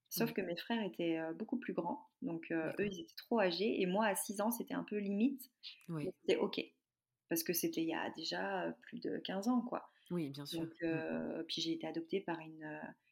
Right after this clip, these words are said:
Speaker 1: par une mère, euh, monoparentale. Enfin, vraiment le truc, euh,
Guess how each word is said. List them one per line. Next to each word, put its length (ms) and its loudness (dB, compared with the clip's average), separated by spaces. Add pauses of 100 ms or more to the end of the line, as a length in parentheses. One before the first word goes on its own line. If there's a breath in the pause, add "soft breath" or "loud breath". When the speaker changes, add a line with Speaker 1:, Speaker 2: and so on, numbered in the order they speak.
(240)
Speaker 1:
par 160 -4
une 160 0
mère, 360 4
euh, 140 2
monoparentale. 960 2
Enfin, 220 -4
vraiment 300 -2
le 140 -2
truc, 300 -6
euh, 120 0